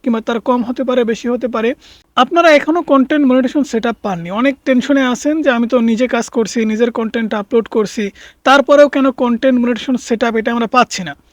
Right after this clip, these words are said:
So, অনেকেই আছে কিন্তু খুব কম ফলোয়ারেই কন্টেন্ট মনিটাইজেশন সেটআপ পেয়ে যাচ্ছে, যেমনটা আমি। চৌত্রিশশো ফলোয়ারের ভিতরেই কিন্তু আমি কন্টেন্ট মনিটাইজেশন সেটআপটা পেয়ে গেছি। সেটআপটা already কমপ্লিট করে ফেলেছি।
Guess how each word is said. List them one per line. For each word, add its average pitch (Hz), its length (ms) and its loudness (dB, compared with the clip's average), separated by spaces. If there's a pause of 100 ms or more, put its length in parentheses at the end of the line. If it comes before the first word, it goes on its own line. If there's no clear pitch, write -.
(340)
So, - 80 -10 (120)
অনেকেই 311 360 2
আছে 320 240 4
কিন্তু 311 380 0
খুব - 260 -4 (100)
কম 277 260 4
ফলোয়ারেই 269 680 4
কন্টেন্ট 262 440 0
মনিটাইজেশন 254 280 0
সেটআপ 254 280 -2
পেয়ে 254 180 4
যাচ্ছে, 247 340 -2
যেমনটা 247 480 0
আমি। 247 380 0 (420)
চৌত্রিশশো 311 480 0
ফলোয়ারের 277 420 4
ভিতরেই 262 340 -2
কিন্তু 269 220 -2
আমি 277 100 0
কন্টেন্ট 247 400 -2
মনিটাইজেশন 240 280 -2
সেটআপটা 226 420 -4
পেয়ে 240 260 0
গেছি। 220 260 -6
সেটআপটা 226 380 -4
already 226 440 -4
কমপ্লিট 214 400 -6
করে 277 300 2
ফেলেছি। 160 380 -12